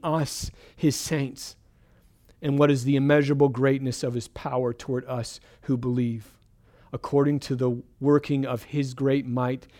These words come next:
that he worked, listen to this, in Christ when he raised him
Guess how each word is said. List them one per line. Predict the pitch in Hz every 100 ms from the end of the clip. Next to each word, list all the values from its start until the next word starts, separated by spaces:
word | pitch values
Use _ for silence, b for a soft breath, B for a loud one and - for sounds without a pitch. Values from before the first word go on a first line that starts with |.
| b b
that | 127 127
he | - 151
worked, | 147 131 127 131 -
listen | 135 131 156
to | 131
this, | 117 117 - - b b b 160
in | 165 180
Christ | - - 151 127 123 - - b b b
when | 143
he | 139 143
raised | 135 143 156 165 175 170 - - -
him | - 156 156 156